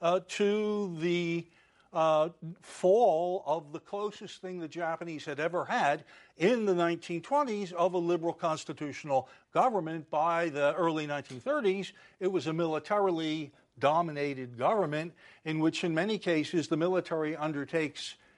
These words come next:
external aggression even without any civilian control whatsoever, as the Japanese did in Manchuria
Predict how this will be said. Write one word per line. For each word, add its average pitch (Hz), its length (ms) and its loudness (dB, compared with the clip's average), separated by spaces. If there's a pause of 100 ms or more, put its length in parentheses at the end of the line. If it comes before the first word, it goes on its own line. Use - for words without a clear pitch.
(180)
external 175 960 0 (240)
aggression 165 840 0
even 127 400 -6 (280)
without 185 560 4
any 185 560 -4 (320)
civilian 160 920 2 (440)
control 160 760 0 (300)
whatsoever, 165 1040 2
as 151 340 0
the 170 100 -2
Japanese 147 680 -4
did 151 240 0
in 143 120 -6
Manchuria 156 840 2